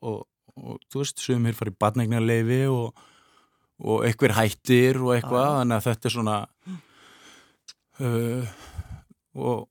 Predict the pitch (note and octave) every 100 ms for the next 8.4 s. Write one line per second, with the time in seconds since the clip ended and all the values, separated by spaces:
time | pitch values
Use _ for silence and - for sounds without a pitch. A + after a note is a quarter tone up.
0 | _ C#3 B2 D3+ C#3+ D3 C#3+ E3+ - E3
1 | F#3 E3+ - C3+ C3 C3+ A#2+ B2+ B2 B2
2 | A#2+ A#2 A2 A#2+ A2+ A2 A2 - C#3 E3+
3 | D#3 A#2 A2 - _ _ _ - - _
4 | - - - - - A#2 D#3+ - E3+ C3
5 | B2 - B2 B2+ B2 B2 F#3 - - E3+
6 | D3 F#3 A#3 C3 B2 B2 - _ _ _
7 | _ _ - C3 D#3+ G#3+ A#3+ C3+ F#2 E2
8 | - C3 D#3 D#3